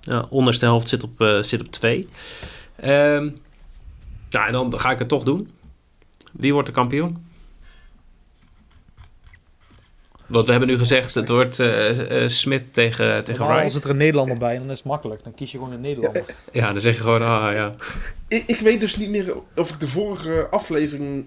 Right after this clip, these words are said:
Speaker 3: en ik heb ook geen zin om het terug op te zoeken, of ik toen Wright heb genoemd.
Speaker 1: Volgens mij wel.
Speaker 2: Ja,
Speaker 3: Ja,
Speaker 2: volgens mij
Speaker 3: nou
Speaker 2: wel.
Speaker 3: dan, en zo niet, eh, hopelijk factchecken jullie dit niet, luisteraars.
Speaker 1: <laughs>
Speaker 3: Ik heb gewoon Wright genoemd.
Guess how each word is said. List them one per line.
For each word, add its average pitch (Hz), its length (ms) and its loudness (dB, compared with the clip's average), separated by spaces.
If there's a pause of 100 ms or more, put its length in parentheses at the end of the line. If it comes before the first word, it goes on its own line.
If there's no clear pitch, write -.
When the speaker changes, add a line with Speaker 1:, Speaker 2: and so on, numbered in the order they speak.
Speaker 3:
en 127 140 -4
ik 120 60 -6
heb 131 100 -2
ook 135 120 -6
geen 135 120 -2
zin 139 140 -2
om 131 100 0
het 123 120 -2
terug 135 200 -6
op 123 120 -4
te 131 80 -10
zoeken, 113 240 -6
of 123 100 -2
ik 123 120 -6
toen 135 200 0
Wright 139 280 0
heb 117 140 -4
genoemd. 110 460 -6 (600)
Speaker 1:
Volgens 113 320 -2
mij 117 160 2
wel. 104 260 -2 (400)
Speaker 2:
Ja, 139 80 -10
Speaker 3:
Ja, 143 160 0
Speaker 2:
volgens 131 180 0
mij 135 200 2
Speaker 3:
nou - 20 2
Speaker 2:
wel. 131 100 4
Speaker 3:
dan, 139 180 -4 (280)
en 147 220 4
zo 143 160 0
niet, 151 220 0
eh, 117 60 0 (160)
hopelijk 139 420 2
factchecken 147 600 -2
jullie 135 260 4
dit 123 180 2
niet, 147 140 -2
luisteraars. 139 540 2 (120)
Speaker 1:
<laughs> 147 140 4
Speaker 3:
Ik 143 40 2
heb 131 120 2
gewoon 127 220 4
Wright 156 220 4
genoemd. 160 380 0